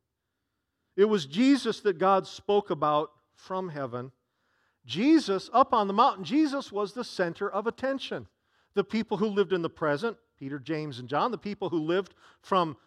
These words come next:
the past, Moses and Elijah, and the one who is eternal. All of their attention was on Jesus. He was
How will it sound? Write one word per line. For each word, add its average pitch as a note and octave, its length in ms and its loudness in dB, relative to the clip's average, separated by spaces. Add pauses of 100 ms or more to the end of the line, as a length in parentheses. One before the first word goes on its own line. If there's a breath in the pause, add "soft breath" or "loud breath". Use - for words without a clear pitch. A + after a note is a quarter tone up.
(120)
the E3 100 2
past, F3+ 500 -2
Moses E3 480 -2
and E3 80 -8
Elijah, D3+ 480 -2
and F3 140 -4
the F3 80 0
one F3+ 240 0
who G3+ 220 -4
is G3+ 140 -4
eternal. A3+ 520 0 (300 soft breath)
All D#4+ 320 8
of A3+ 100 -2
their G3+ 160 4
attention A#3+ 560 -2
was G#3+ 160 0
on A3 240 0
Jesus. A3+ 380 -2
He A3+ 120 -8
was G#3+ 200 -8